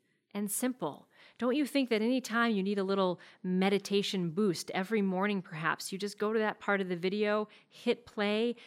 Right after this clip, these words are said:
and do a little five, seven-minute meditation, and then go on with your day? It's very easy. It's very simple.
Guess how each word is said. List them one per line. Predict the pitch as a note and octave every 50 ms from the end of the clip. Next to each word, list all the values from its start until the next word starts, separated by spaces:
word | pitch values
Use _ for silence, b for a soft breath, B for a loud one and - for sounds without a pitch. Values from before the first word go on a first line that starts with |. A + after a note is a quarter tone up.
| B B B
and | F#3+ G3 G3+
do | F#3+ G#3+ A#3 A#3+
a | A#3
little | A3 G#3 A3 A3 G#3+
five, | - - - F#3 F#3 G3 G#3 G#3 G#3 G3+ F#3+
seven-minute | - - F#3+ F#3 G3 F#3+ F#3 F#3 F#3 -
meditation, | - F3+ F3 F3 E3+ - - F3 F3+ E3 - E3+ C#3+ - b b b b
and | - F#3+ F3+
then | F#3+ G3 G3
go | F#3 F#3+ F#3 F3+
on | E3+ E3+ F3 F3
with | E3+ E3+ E3 -
your | - E3
day? | D#3+ D#3+ D#3 C3 F2 - - E3 _ _ b b b b b b b b b _ -
It's | A#3 A3+ - -
very | G3 F#3+ G3 A#3 A#3+ B3 B3 B3 A#3+ - -
easy. | - G#3 G#3 G3+ F3+ E3 D#3+ D3 C3+ - - _ b b b b
It's | - G3 - -
very | F#3 F#3 G3+ G3+ G#3+ G#3+ A3 A3
simple. | G3+ - - F#3+ F3+ - - C#3 B2+ C3+ D3